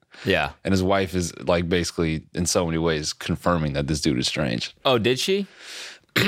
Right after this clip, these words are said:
Speaker 2: I mean,
Speaker 1: 'Cause I also saw a post from his, I think his, like, last girlfriend or, or a recent girlfriend.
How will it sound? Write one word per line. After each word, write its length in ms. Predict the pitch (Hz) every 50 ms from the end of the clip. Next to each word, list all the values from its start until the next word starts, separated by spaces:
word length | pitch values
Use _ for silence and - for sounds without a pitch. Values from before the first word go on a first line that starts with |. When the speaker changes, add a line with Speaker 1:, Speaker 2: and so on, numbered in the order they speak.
| 175 - -
Speaker 2:
I 100 | 170 196 208
mean, 100 | 202 190
Speaker 1:
'Cause 100 | 180 135
I 80 | 143
also 220 | 147 160 175 165 156
saw 260 | - - 156 139 120
a 40 | 101
post 380 | - 123 117 120 113 - -
from 200 | - 113 107 98
his, 540 | 95 101 98 95 95 92 87 85 - - - _ _ _ _ _ _ _ - - -
I 80 | - 95
think 180 | - 147 139
his, 160 | 151 127 104 104
like, 120 | 95 78
last 320 | 80 85 87 101 104 -
girlfriend 480 | - 107 104 101 - 113 107 104 101 90
or, 260 | 82 78 78 76 - _ -
or 180 | 76 76 76
a 120 | 65 78 98
recent 440 | 92 101 120 117 - - 104 90 -
girlfriend. 420 | 90 78 73 - - 69 67